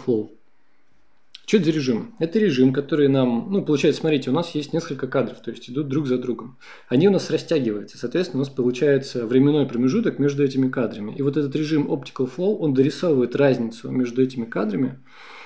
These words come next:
и наше видео становится плавнее. Сейчас он, э, смотрите, он может работать, но может работать с артефактами.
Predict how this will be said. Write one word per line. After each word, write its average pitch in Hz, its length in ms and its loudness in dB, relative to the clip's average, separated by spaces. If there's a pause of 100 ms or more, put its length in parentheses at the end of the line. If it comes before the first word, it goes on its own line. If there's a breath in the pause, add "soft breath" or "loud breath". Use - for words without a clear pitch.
(120)
и 151 100 0
наше 143 260 2
видео 190 220 2
становится 143 920 0 (220)
плавнее. 117 640 2 (640 soft breath)
Сейчас - 340 -4
он, 156 240 -2 (880)
э, 123 100 -4
смотрите, 135 460 2 (320)
он 139 100 4
может 170 400 4
работать, 147 460 4
но 127 80 4
может 175 300 2
работать 143 340 2
с - 80 -6
артефактами. 123 760 -6